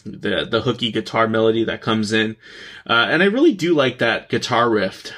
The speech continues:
uh, in the instrumental interlude section that, uh, you know, kind of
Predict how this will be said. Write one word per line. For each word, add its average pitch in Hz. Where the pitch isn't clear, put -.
uh, 120
in 110
the 117
instrumental 117
interlude 110
section 101
that, -
uh, -
you 117
know, 113
kind 135
of 117